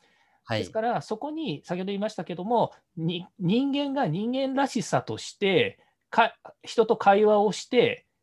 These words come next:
Speaker 2: 成長していくっていう、何か魅力的なものがあるんじゃないかっていう、そういう視点が、
Speaker 1: うん。
Speaker 2: あの、なんか、なんでしょうね、そのTwitterとか、あの、まあ、そのいろんなブログでもそうですけども、えー、
Speaker 1: うん。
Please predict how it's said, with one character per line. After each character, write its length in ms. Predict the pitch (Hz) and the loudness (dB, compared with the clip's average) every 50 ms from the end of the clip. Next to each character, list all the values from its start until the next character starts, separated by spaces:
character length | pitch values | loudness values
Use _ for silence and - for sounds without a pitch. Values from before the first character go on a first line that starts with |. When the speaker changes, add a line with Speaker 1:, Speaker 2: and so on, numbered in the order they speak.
| _ _ _ | _ _ _
Speaker 2:
成 280 | - - - 175 170 165 | -2 2 4 6 6 4
長 220 | - 185 170 170 | 4 2 0 0
し 100 | 151 - | 0 0
て 100 | - 190 | 0 0
い 140 | 175 165 156 | 0 0 -2
く 140 | - 202 190 | -4 -6 -6
っ 20 | |
て 240 | - _ _ - 110 | -8 _ _ -8 -6
い 460 | 101 104 107 110 120 139 160 160 127 | -6 -4 -4 -2 2 4 4 4 4
う、 80 | 104 - _ _ _ _ - | 2 -2 _ _ _ _ -4
何 240 | 202 254 277 202 143 | 0 0 0 2 2
か 100 | - 135 | 2 2
魅 220 | 117 113 123 135 | 2 4 4 6
力 200 | 190 254 - - | 6 4 4 2
的 200 | - 330 311 330 | -2 -2 0 0
な 100 | 320 311 | 0 2
も 120 | 302 330 311 | 2 2 2
の 120 | 285 190 | 2 2
が 280 | 123 110 104 - - 165 | 0 0 -2 2 2 2
あ 60 | 254 | 4
る 100 | 359 339 | 4 2
ん 60 | 190 | 2
じ 100 | 147 160 | 2 2
ゃ 60 | 127 | 2
な 100 | 123 120 | 2 0
い 100 | 113 107 | 0 0
か 120 | - - 208 | 0 0 -2
っ 140 | - - _ _ | -2 -4 _ _
て 60 | - 107 | -10 -10
い 520 | 98 101 104 107 110 127 147 143 131 107 | -8 -8 -8 -6 -2 0 0 0 0 -2
う、 80 | 87 - _ _ _ _ _ _ _ _ | -6 -10 _ _ _ _ _ _ _ _
そ 200 | - - 294 302 | -4 -2 2 4
う 40 | 285 | 4
い 80 | 269 | 4
う 60 | 277 233 | 4 4
視 140 | - - - | 0 -2 -4
点 180 | 285 262 254 | -4 -2 -2
が、 340 | 262 269 247 165 123 110 - _ _ _ _ - | 2 2 2 2 2 0 -6 _ _ _ _ -14
Speaker 1:
う 40 | 151 | -8
ん。 40 | 120 | -4
Speaker 2:
あ 100 | - 127 | -4 -2
の、 300 | 127 117 117 117 - - - | -2 -2 -4 -6 -8 -4 -2
な 100 | 175 180 | 0 0
ん 20 | |
か、 200 | - 123 120 - _ - | 0 -2 -4 -4 _ -2
な 120 | 131 120 | 0 0
ん 20 | 113 | -2
で 40 | - | -4
し 60 | - | -10
ょ 40 | 131 | -14
う 20 | |
ね、 60 | 127 | -10
そ 80 | - 131 | -8 -10
の 60 | 117 | -8
Twitter 360 | - - 185 160 - 196 196 | -6 -6 -6 -2 0 0 0
と 80 | 196 190 | 0 0
か、 240 | - 156 127 113 113 | 2 2 4 4 2
あ 40 | 110 | 0
の、 340 | 110 104 104 104 104 101 120 | -2 -6 -8 -8 -8 -6 -6
ま 100 | 120 110 | -6 -6
あ、 60 | 107 | -6
そ 100 | - 147 | -8 -10
の 60 | 123 120 | -10 -10
い 80 | 123 | -8
ろ 140 | 123 131 131 | -8 -8 -6
ん 40 | 123 | -4
な 120 | 127 123 | -4 -4
ブ 120 | 120 123 127 | -4 -4 -2
ロ 100 | 139 139 | -2 -2
グ 60 | 156 | -2
で 60 | 185 | -4
も 120 | 165 131 | -4 -4
そ 160 | - - 151 131 | -4 -4 -4 -4
う 20 | |
で 80 | 120 110 | -6 -8
す 80 | - | -12
け 100 | - 120 | -14 -14
ど 100 | 104 113 | -12 -8
も、 280 | 139 180 175 123 - - _ _ _ _ _ _ _ _ - | -6 -4 -4 -4 -6 -10 _ _ _ _ _ _ _ _ -8
え 120 | 139 123 | -6 -6
ー、 60 | 123 127 | -6 -6
Speaker 1:
う 40 | 135 | -8
ん。 100 | 127 | -12